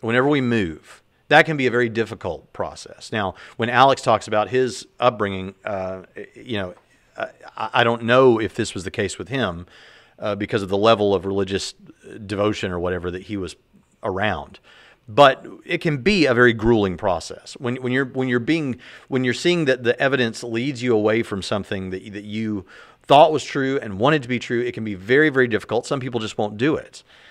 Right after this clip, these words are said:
Uh, I don't think you have to do that with Christianity, 'cause I think Christianity is true. But with any issue, when you're, when, even within Christianity, on certain doctrinal and theological perspectives, when you're moving positions, it can be very difficult.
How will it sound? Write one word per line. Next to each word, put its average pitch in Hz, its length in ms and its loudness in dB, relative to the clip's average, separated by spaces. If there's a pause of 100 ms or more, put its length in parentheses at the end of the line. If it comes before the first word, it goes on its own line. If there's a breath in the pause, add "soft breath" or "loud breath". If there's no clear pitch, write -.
(180 soft breath)
Uh, 95 140 -6
I 113 80 -2
don't 131 160 2
think 113 100 -8
you 95 80 -6
have 165 220 4
to 117 80 -8
do 98 100 -2
that 90 80 -4
with 78 80 -14
Christianity, 90 420 -10
'cause - 140 -8
I 95 80 -2
think 101 160 -8
Christianity 92 400 -10
is 82 80 -14
true. 135 300 0
But 104 240 -2 (320 loud breath)
with 139 360 -2
any 185 300 0
issue, 92 400 -8 (380 soft breath)
when 131 180 0
you're, 127 180 4
when, 127 200 -6
even 185 320 0
within 156 280 2
Christianity, 117 520 -4
on 120 180 -4
certain 120 480 -8
doctrinal 120 500 0
and 92 120 -6
theological 120 640 -2
perspectives, - 840 -12 (340 loud breath)
when 135 200 0
you're 175 140 4
moving 165 640 -2
positions, 117 500 -4
it 147 140 -8
can 208 160 -2
be 123 300 -6
very 143 420 0
difficult. 127 720 -6